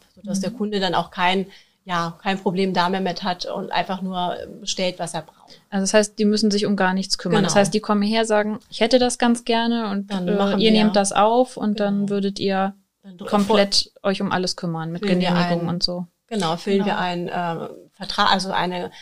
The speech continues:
Speaker 1: einen Antrag aus, den wir dann zu der Krankenkasse faxen.
Speaker 2: Mhm.
Speaker 1: Und dann kommt relativ schnell, teilweise ein bisschen länger, ähm,
Speaker 2: <laughs>
Speaker 1: eine Genehmigung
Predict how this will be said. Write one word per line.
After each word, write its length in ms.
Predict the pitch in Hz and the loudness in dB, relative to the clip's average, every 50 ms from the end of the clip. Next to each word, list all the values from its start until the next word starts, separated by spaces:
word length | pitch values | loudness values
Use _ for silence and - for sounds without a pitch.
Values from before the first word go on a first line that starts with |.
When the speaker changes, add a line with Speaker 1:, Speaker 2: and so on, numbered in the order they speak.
| - _ _ | -20 _ _
Speaker 1:
einen 140 | - 190 - | -8 -2 2
Antrag 500 | - 220 277 294 - - 240 233 - - | 2 2 2 0 0 0 -2 0 2 2
aus, 260 | - 220 233 240 240 | 2 4 2 0 -2
den 140 | - 208 196 | -6 -6 -6
wir 60 | 196 | -4
dann 200 | 185 185 180 180 | -4 -4 -4 -4
zu 100 | 180 196 | -6 -6
der 100 | 175 185 | -8 -8
Krankenkasse 560 | 175 - 226 233 - - - 226 214 214 - 202 | -6 -4 -4 -4 -4 -6 -6 -8 -8 -8 -10 -12
faxen. 460 | - - 202 202 - - - 202 196 | -10 -10 -10 -10 -10 -12 -12 -10 -10
Speaker 2:
Mhm. 260 | 196 202 208 214 226 _ _ _ | -10 -12 -12 -14 -18 _ _ _
Speaker 1:
Und 120 | 190 180 185 | -12 -4 -2
dann 220 | 180 175 180 175 | -2 0 0 -2
kommt 340 | - 208 202 208 202 - - - - _ - 185 | -2 0 0 0 0 0 -4 -8 -14 _ -6 -2
relativ 440 | 190 202 214 202 202 - 190 - | 2 2 2 2 2 -2 -6 -4
schnell, 440 | - - - 196 196 226 247 247 233 | -4 -2 -2 0 2 4 4 4 2
teilweise 680 | 233 - 220 208 214 214 214 - 190 196 190 196 185 | 2 0 0 0 0 0 0 0 -2 -2 -2 -2 -6
ein 160 | - - - 180 | -6 -8 -10 -12
bisschen 240 | 190 - - 190 | -12 -14 -16 -6
länger, 440 | 196 254 370 359 269 254 233 226 - - | -4 -4 0 2 2 4 4 2 6 6
ähm, 300 | 254 208 208 214 202 202 - - - | 6 8 8 6 2 0 -4 -8 -12
Speaker 2:
<laughs> 160 | - - - | -12 -8 -2
Speaker 1:
eine 260 | - 208 202 196 202 196 | 2 2 4 4 4 4
Genehmigung 720 | 214 214 208 196 196 202 214 226 226 - 233 226 226 214 | 4 4 4 4 4 4 4 4 4 4 2 2 2 2